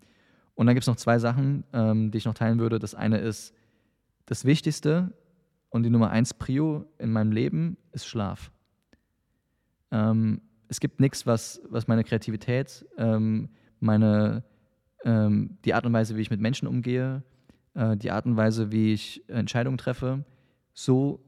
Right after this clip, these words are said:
negativ oder so positiv beeinflusst wie die Qualität meines Schlafs. Das klingt jetzt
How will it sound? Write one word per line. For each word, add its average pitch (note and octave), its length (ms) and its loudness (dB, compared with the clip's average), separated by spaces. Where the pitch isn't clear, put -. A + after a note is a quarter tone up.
negativ D3 760 -2
oder A#2+ 240 2
so A#2 140 0
positiv C#3 540 -4
beeinflusst - 640 -6
wie A#2+ 100 -4
die G#2+ 80 -8
Qualität A2 400 -4
meines G#2 220 -4
Schlafs. - 440 -8
Das - 100 -20
klingt C#3 160 2
jetzt A#2 100 -4